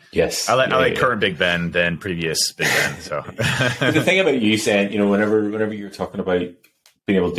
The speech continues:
Speaker 1: do a cut and lose twenty pounds, like, the goal with a hundred kilos or two hundred and twenty pounds is to be that weight and be lean. So if you lost twenty pounds, you'd be super lean. You'd be two hundred and twenty pounds,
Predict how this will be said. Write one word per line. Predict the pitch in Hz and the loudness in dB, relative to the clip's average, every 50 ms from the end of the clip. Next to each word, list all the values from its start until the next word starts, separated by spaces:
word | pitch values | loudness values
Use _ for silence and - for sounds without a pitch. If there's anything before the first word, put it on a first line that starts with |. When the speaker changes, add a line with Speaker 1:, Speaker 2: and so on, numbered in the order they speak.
| 92 90 | 2 0
Speaker 1:
do | 90 | 2
a | |
cut | - 98 - - | 2 0 0 2
and | 95 | 0
lose | 90 90 90 - | 0 0 0 0
twenty | - 90 87 | 0 0 2
pounds, | 87 87 87 87 92 98 - | 2 2 2 2 2 4 2
like, | 98 90 - - - - - - - - - - - - - - _ _ _ _ _ _ _ _ _ _ _ _ _ _ _ | 2 0 0 -6 -14 -18 -18 -18 -18 -18 -20 -20 -20 -20 -20 -20 _ _ _ _ _ _ _ _ _ _ _ _ _ _ _
the | 110 110 107 | 0 2 4
goal | - 117 113 120 127 131 | 4 4 4 6 6 4
with | 127 120 123 | 4 4 2
a | 101 | 2
hundred | 101 98 95 95 92 - | 2 4 2 2 0 2
kilos | - 95 95 101 101 95 101 | 2 4 4 4 4 4 2
or | 92 85 | 0 0
two | - - 98 85 | 0 -2 0 0
hundred | 92 87 85 | 0 0 0
and | 87 - | -2 -2
twenty | - 95 92 87 | -2 -4 -4 -2
pounds | - 85 85 85 85 87 | -2 -2 -2 -2 -2 -2
is | 87 85 78 - - - - | -2 -2 -2 -4 -8 -8 -2
to | - 101 98 | -2 -2 2
be | - 101 101 101 | 2 2 4 4
that | 101 92 87 87 - - | 4 4 4 2 0 2
weight | 87 85 - - - | 2 2 0 0 -2
and | 90 87 85 85 | -4 -4 -4 -4
be | - 87 85 78 82 | -6 -8 -8 -2 0
lean. | 85 82 82 82 82 87 101 101 - _ _ | 0 2 2 0 0 -2 -4 -6 -8 _ _
So | - - 113 | -2 0 0
if | 95 - 120 | 2 2 2
you | 117 120 | 4 4
lost | 120 104 92 87 - - - | 4 4 4 2 -2 -6 -4
twenty | - 107 95 87 90 92 87 | 0 0 0 2 0 -2 -2
pounds, | - 92 85 85 87 85 85 - | -2 0 0 0 0 -2 -2 -2
you'd | 95 90 90 | -2 -2 -2
be | 95 | -2
super | - - - - 107 - - 90 82 | -2 0 0 0 0 0 0 -2 -2
lean. | 78 82 90 101 110 101 - _ | -2 -4 -4 -4 -4 -6 -12 _
You'd | - 101 - - | -2 -2 0 0
be | 104 95 | -2 -2
two | - - 117 107 | 0 2 2 2
hundred | 101 98 92 90 85 | 4 4 2 0 0
and | 87 85 | -2 -2
twenty | - 92 85 85 82 | 0 0 0 0 0
pounds, | 82 85 82 87 95 98 90 | 0 0 2 2 2 2 0